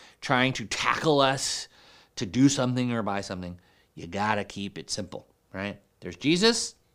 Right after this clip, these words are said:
and who he is. He's from God and he is God. And there's what he did. He came, he's from God and he is God, and he came to die for you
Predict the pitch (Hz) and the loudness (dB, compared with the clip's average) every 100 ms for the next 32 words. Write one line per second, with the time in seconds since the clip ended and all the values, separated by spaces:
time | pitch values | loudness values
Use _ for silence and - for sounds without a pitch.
0 | _ - 101 160 185 190 208 214 - - | _ -6 0 4 6 8 8 6 2 -8
1 | _ _ _ _ _ _ _ - 78 - | _ _ _ _ _ _ _ -12 -6 2
2 | 151 165 160 165 165 170 - 95 127 123 | 4 6 8 10 10 6 0 -4 0 0
3 | 98 - 80 - _ _ _ _ _ _ | 0 -4 -14 -16 _ _ _ _ _ _
4 | _ _ - 98 95 87 90 104 113 85 | _ _ -8 -6 -4 -4 -4 -2 -2 -4
5 | - _ _ _ _ _ _ _ - - | -8 _ _ _ _ _ _ _ -16 -4
6 | 147 160 143 104 107 104 - 123 127 127 | 4 6 6 2 -2 -6 0 0 4 6
7 | 131 123 107 117 160 143 95 90 90 87 | 6 6 0 2 2 2 -2 -2 -2 -4
8 | _ _ _ _ - 90 123 - 131 127 | _ _ _ _ -14 -8 -6 0 2 2
9 | 113 107 110 120 - 120 92 82 85 | 2 6 6 6 2 -4 -4 -8 -12